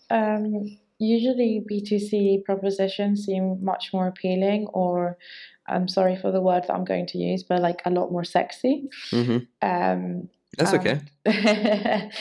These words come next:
Speaker 1: <laughs> they have a wider reach, and you're able to perhaps, um, provide something that's far more tangible, because ultimately you want,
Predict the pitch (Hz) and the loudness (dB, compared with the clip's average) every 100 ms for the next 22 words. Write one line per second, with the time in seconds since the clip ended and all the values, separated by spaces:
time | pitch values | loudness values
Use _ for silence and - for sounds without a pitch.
0 | 311 - - - 208 214 220 226 - 226 | -12 -12 -10 -2 0 2 0 0 0 0
1 | 196 190 196 190 175 175 240 - - - | 0 0 0 -2 -2 -2 -4 -6 -8 -6
2 | - 190 185 185 190 196 190 190 - 190 | -6 -2 2 2 2 0 0 -2 -2 -2
3 | 180 180 175 - - - - 190 175 175 | 0 -2 -4 -10 -20 -20 -4 -2 2 0
4 | - - - _ _ _ 180 180 190 185 | 0 -8 -12 _ _ _ -2 0 -2 -2
5 | 185 196 185 185 185 185 - - 196 180 | 0 0 2 0 0 -6 -10 -6 -4 -2
6 | 185 180 175 175 - - 185 180 180 180 | 0 -2 0 0 -2 0 0 2 0 0
7 | 180 180 196 226 254 220 208 180 175 175 | -2 -2 -2 0 0 -2 -2 0 2 0
8 | 180 180 175 180 175 175 170 170 170 | 0 -4 -4 -4 -4 -2 0 0 0